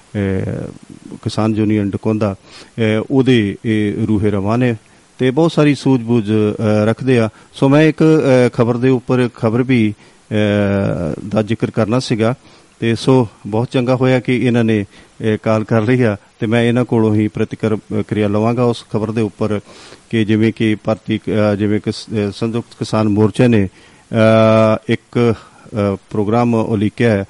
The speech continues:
ਕੁਛ ਆਪਣੀਆਂ, ਅ, ਜਾਇਜ਼ ਮੰਗਾਂ, ਉਹਨਾਂ ਬਾਰੇ ਵੀ ਮੈਂ ਇਹਨਾਂ ਦੇ ਨਾਲ ਜ਼ਿਕਰ ਕਰਾਂਗਾ ਕਿ ਮੰਗਾਂ ਕੀ ਨੇ ਤੇ ਉਹਨਾਂ ਮੰਗਾਂ, ਅ, ਨੂੰ ਸਰਕਾਰ ਦੇ ਅੱਗੇ ਪੇਸ਼ ਕੀਤਾ ਹੈ। ਤੇ ਉਹ ਚੇਤਾਵਨੀ ਵੀ ਸਰਕਾਰ ਨੂੰ ਦਿੱਤੀ ਹੈ। ਪਹਿਲਾਂ ਤੇ ਅਠਾਰਾਂ ਤਰੀਕ ਤੱਕ ਦਾ,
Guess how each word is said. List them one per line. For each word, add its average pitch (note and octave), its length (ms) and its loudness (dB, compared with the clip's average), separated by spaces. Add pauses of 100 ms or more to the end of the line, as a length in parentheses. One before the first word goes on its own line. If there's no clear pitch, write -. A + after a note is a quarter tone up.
(280)
ਕੁਛ A2+ 200 -2
ਆਪਣੀਆਂ, G#2+ 480 0
ਅ, G2+ 340 -2
ਜਾਇਜ਼ G#2 260 -2
ਮੰਗਾਂ, G2+ 300 -2
ਉਹਨਾਂ A#2 240 -2
ਬਾਰੇ A2+ 220 0
ਵੀ G#2 120 -2
ਮੈਂ G#2 200 -2
ਇਹਨਾਂ G2+ 160 -2
ਦੇ G2+ 120 -6
ਨਾਲ G3 140 -4
ਜ਼ਿਕਰ G#2 300 -6
ਕਰਾਂਗਾ G#2 360 -2
ਕਿ G#2 140 -4
ਮੰਗਾਂ G2+ 320 -2
ਕੀ A#2 140 -2
ਨੇ A2 140 -2 (420)
ਤੇ G#2 340 0
ਉਹਨਾਂ A#2 480 0
ਮੰਗਾਂ, G#2 480 -2
ਅ, G#2 580 -4
ਨੂੰ G#2 180 0
ਸਰਕਾਰ G2+ 380 -4
ਦੇ G#2+ 140 -2
ਅੱਗੇ G2 300 -4 (160)
ਪੇਸ਼ G#2 220 -6
ਕੀਤਾ A2+ 300 -4
ਹੈ। A#2+ 140 0 (360)
ਤੇ G#2 400 0
ਉਹ A2+ 560 -2 (360)
ਚੇਤਾਵਨੀ A2 440 0
ਵੀ C3 120 0
ਸਰਕਾਰ G#2+ 380 -2
ਨੂੰ G2+ 120 -2
ਦਿੱਤੀ G#2+ 340 -4
ਹੈ। G2 120 -4 (360)
ਪਹਿਲਾਂ G#2+ 260 -2
ਤੇ G#2 240 -4
ਅਠਾਰਾਂ G#2+ 320 -2
ਤਰੀਕ G#2 260 -4
ਤੱਕ G#2 180 -6
ਦਾ, G#2 200 -4